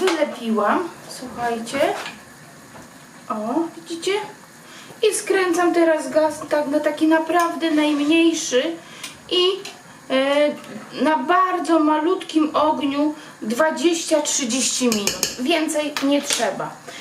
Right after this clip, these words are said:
Ja wrzucę sobie jeszcze tutaj troszkę, e, koperku pokrojonego. Można koperek, można pietruszkę,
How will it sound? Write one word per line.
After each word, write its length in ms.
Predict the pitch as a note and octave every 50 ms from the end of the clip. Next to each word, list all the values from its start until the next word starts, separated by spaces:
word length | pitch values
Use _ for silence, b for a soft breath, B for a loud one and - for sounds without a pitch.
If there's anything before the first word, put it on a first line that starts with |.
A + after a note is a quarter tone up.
| B B B C#4
Ja 180 | D#4 E4+ E4+
wrzucę 440 | D4+ D4 C#4 E4 F#4 F#4+ - D#4 C#4+
sobie 320 | - D4+ D4 B3 C#4+ C#4+
jeszcze 360 | C#4+ D4+ D#4 D4 - - - B3+
tutaj 460 | B3 - D#4+ D#4 - C#4 B3 A#3+ -
troszkę, 540 | - C#4+ C#4+ D4 C#4+ - - - A#3 A3+ A3+ - B B B B B B -
e, 280 | A3 A3 G#3+ G#3+ G#3+
koperku 760 | G#3+ - E4 F#4 F#4 F#4 D#4+ D4 C#4 C4 C4 - C#4 D#4+ E4+
pokrojonego. 1040 | - D#4+ D4 - - C#4 C#4 C#4 C4+ C4 B3+ B3+ B3+ A#3 A3 A3+ A#3 A#3+ C#4+ F4+ - - - B B B B B
Można 300 | A#4+ G#4+ E4 B3+ D4 C#4+
koperek, 580 | C#4 - A#3+ A#3 - C#4+ C#4+ C#4+ C4+ C4 A#3+ A#3+
można 360 | A#3 A#3+ A#3 G#3 A3+ A3 G#3+
pietruszkę, 840 | - A3+ B3 B3 - F#4 F#4 F4+ E4+ - - - - C#4 B3 B3